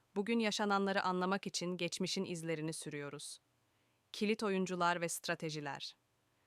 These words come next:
Bölgedeki devletlerin yanı sıra Kürtler gibi önemli bölgesel aktörlerin ve etnik grupların siyasetteki rollerini,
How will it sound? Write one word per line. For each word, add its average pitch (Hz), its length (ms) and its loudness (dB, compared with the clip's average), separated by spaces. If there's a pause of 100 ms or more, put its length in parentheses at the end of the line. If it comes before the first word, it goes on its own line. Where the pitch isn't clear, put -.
(240)
Bölgedeki 185 520 2
devletlerin 185 560 -2
yanı 180 220 -2
sıra 156 380 -8 (360)
Kürtler 214 420 2
gibi 165 400 -8 (320)
önemli 190 380 0
bölgesel 190 500 -2
aktörlerin 165 680 -6 (380)
ve 185 60 2
etnik 214 420 -4
grupların 185 460 -4
siyasetteki 175 800 -4
rollerini, 165 640 -4